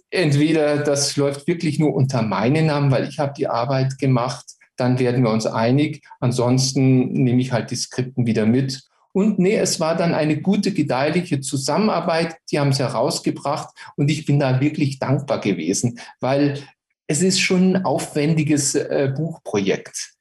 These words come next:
gewesen und es steckte viel Arbeit drin und ich würde sagen auch hohe Kosten. Sie sehen ja die, das Papier. Ja, es ist trotzdem aber nur ein Werk in einer kleineren Auflage,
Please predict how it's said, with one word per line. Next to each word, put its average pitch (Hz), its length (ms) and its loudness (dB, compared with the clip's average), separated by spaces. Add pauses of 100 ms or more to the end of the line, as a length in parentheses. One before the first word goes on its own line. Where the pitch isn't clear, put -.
(140)
gewesen 123 640 -2
und 151 180 2
es - 60 0
steckte 151 400 -4
viel 185 280 0
Arbeit 135 560 0
drin 165 460 0
und 143 80 0
ich 135 140 2
würde 151 180 2
sagen 135 340 0
auch 127 240 0
hohe 151 220 2
Kosten. 139 600 -4 (180)
Sie 135 160 2
sehen 139 300 2
ja 127 260 2
die, 127 280 2
das 123 300 -2
Papier. 143 760 0 (380)
Ja, 135 340 2 (120)
es 151 200 0
ist 156 160 0
trotzdem 156 380 -2
aber 143 220 0
nur 147 180 2
ein 135 140 2
Werk 135 240 0
in 135 140 0
einer 123 100 0
kleineren 123 760 -2
Auflage, 135 960 0